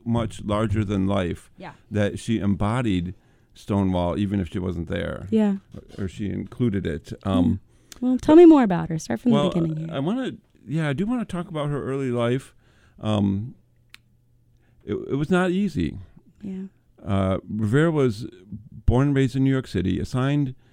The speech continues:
Speaker 1: male at birth, lived most of her life in or near the city. Um, her father was Puerto Rican and her mother was Venezuelan.
Speaker 2: Woohoo.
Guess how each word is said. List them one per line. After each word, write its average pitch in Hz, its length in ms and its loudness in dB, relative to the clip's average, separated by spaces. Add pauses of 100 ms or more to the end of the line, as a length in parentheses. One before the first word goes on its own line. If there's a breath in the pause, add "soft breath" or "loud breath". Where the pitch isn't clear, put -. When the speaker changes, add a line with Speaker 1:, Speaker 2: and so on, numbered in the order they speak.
(300)
Speaker 1:
male 107 520 2
at 101 220 -4
birth, 90 540 -2 (480)
lived 120 260 2
most 113 260 2
of 107 60 -4
her 104 100 0
life 101 200 0
in 107 160 2
or 107 40 4
near 101 220 2
the 95 140 -2
city. 82 540 -6 (160)
Um, 87 440 -4 (800 soft breath)
her 98 240 0
father 127 320 -2
was 117 160 0
Puerto 107 300 -2
Rican 117 420 0
and 98 100 2
her 98 80 4
mother 98 240 0
was 101 140 -2
Venezuelan. 104 840 0
Speaker 2:
Woohoo. 339 360 0